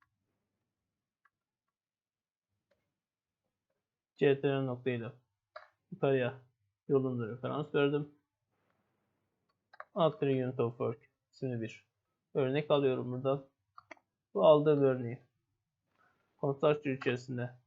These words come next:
dependency injection işlemine tabi tutuyorum. Private read only I mapper kütüphan-, mapper kütüphanesine yukarıya referans verdim.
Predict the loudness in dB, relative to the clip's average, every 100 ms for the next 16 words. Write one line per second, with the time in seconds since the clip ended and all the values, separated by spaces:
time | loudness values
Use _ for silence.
0 | -4 -2 0 -2 -2 -4 -6 -2 -2 -2
1 | -8 -10 _ _ _ _ _ _ _ -6
2 | -4 -2 -2 -2 0 0 0 -4 -4 -2
3 | -2 -2 -8 _ _ _ _ _ _ _
4 | -20 0 4 4 2 -8 _ _ _ -4
5 | -4 -4 -4 -6 -10 -14 _ _ _ _
6 | _ _ _ _ _ _ _ _ 0 2
7 | 2 0 0 -2 -4 -10 _ _ _ _
8 | _ _ _ _ _ _ _ _ _ _
9 | _ _ _ _ _ _ _ _ _ _
10 | _ -6 -6 -8 -8 -4 -4 -6 -12 -10
11 | -8 -8 -12 -14 -14 -8 -8 -8 -12 -12
12 | -8 -6 -2 0 0 -4